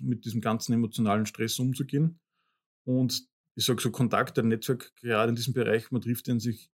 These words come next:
irrsinnig viele Leute, also gerade Feuerwehr, Rettungsdienst oder auch bei Notruf Niederösterreich haben Besucher aus der ganzen Welt,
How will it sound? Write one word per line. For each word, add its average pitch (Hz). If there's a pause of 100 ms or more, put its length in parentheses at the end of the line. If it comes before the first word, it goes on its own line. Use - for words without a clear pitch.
(160)
irrsinnig 123
viele 120
Leute, 107
also 104
gerade 107
Feuerwehr, 110
Rettungsdienst 110
oder 104
auch 107
bei 113
Notruf 107
Niederösterreich 113
haben 107
Besucher 110
aus 104
der 107
ganzen 104
Welt, 113